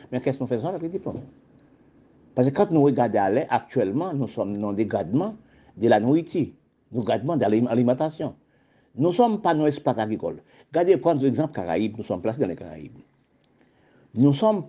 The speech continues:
pas des patrons, des cultivateurs qui cultivent. Nous ne sommes pas des patrons cultivateurs qui veulent travailler. Nous ne sommes pas passés point en droit dans les Caraïbes pour, ouais, cinquante hectares, vingt hectares terre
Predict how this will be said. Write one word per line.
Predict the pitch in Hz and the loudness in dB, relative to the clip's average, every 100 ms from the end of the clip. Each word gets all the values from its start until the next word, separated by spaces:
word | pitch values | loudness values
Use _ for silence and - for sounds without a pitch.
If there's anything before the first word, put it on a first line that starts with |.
| - | 0
pas | 302 233 | 2 4
des | 139 | 2
patrons, | - 113 143 226 - - _ _ _ _ _ _ | 2 0 0 -2 -4 -10 _ _ _ _ _ _
des | 113 | -10
cultivateurs | 113 139 117 135 135 220 190 - | 0 2 4 6 4 2 0 0
qui | 135 | -2
cultivent. | 147 127 165 202 233 120 - _ _ _ _ - - _ - | 0 0 2 2 0 -2 -6 _ _ _ _ -18 -18 _ -6
Nous | |
ne | 175 | -4
sommes | 180 | -2
pas | 302 277 | 2 4
des | 170 | 6
patrons | - 135 139 | 4 2 2
cultivateurs | 127 131 185 143 | 2 2 2 2
qui | |
veulent | 127 - | 0 0
travailler. | 127 107 - - - - | 0 0 -2 -16 -20 -4
Nous | 147 | 2
ne | |
sommes | 185 175 | 2 2
pas | 143 175 | 0 -4
passés | 135 123 156 | -2 -2 -2
point | 143 - 202 175 | -2 0 0 2
en | |
droit | 156 247 254 | 2 2 2
dans | 143 | 0
les | |
Caraïbes | 135 123 107 107 160 135 - - - | 0 0 2 2 0 -2 -8 -20 -6
pour, | - 123 | 2 4
ouais, | 147 165 | 6 4
cinquante | - 160 139 135 127 - - - - | -2 -6 -4 -2 -4 -6 -18 -14 -2
hectares, | 135 - 110 98 | 0 2 0 0
vingt | 123 | 0
hectares | 139 117 - 110 | 0 2 2 2
terre | 175 180 | 2 -2